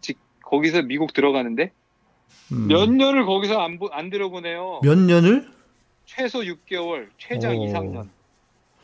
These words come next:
Speaker 2: 왜 그래? 왜 그런 짓을 해?
Speaker 1: 안, 안 보내는 거야, 그냥.
Speaker 2: 음.
Speaker 1: 거기서 샌프란시스코 앞바다를, 샌프란시스코의 불빛을 바라보면서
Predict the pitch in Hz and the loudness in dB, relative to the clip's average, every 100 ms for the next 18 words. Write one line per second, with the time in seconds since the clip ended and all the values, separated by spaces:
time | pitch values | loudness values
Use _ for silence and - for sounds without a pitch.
0 | - _ - 175 185 170 127 139 180 190 | -20 _ -4 0 2 2 0 0 0 2
1 | 170 151 135 127 127 - - - - - | 2 0 -2 -2 -4 -8 -14 -20 -20 -20
2 | _ _ 156 190 254 180 214 285 294 359 | _ _ -4 -2 -2 -2 -2 -2 -2 -2
3 | 330 269 277 262 254 247 262 180 123 _ | -4 -4 -6 -6 -6 -6 -6 -8 -12 _
4 | - 135 127 117 107 107 _ _ _ _ | -8 -6 -4 -6 -8 -12 _ _ _ _
5 | _ _ _ _ _ _ _ - 196 208 | _ _ _ _ _ _ _ -12 -8 -6
6 | 214 226 214 233 220 247 214 220 - 190 | -4 -6 -6 -10 -10 -8 -10 -12 -6 -2
7 | 160 160 190 190 180 175 - _ - 151 | -2 -2 -4 -2 -2 -4 -8 _ -18 -16
8 | 147 185 208 220 196 - - 170 - 165 | -12 -6 -4 -4 -6 -8 -6 -4 -6 -12
9 | 202 - 185 156 143 165 160 151 147 180 | -12 -8 -6 -2 0 0 0 -4 -6 -8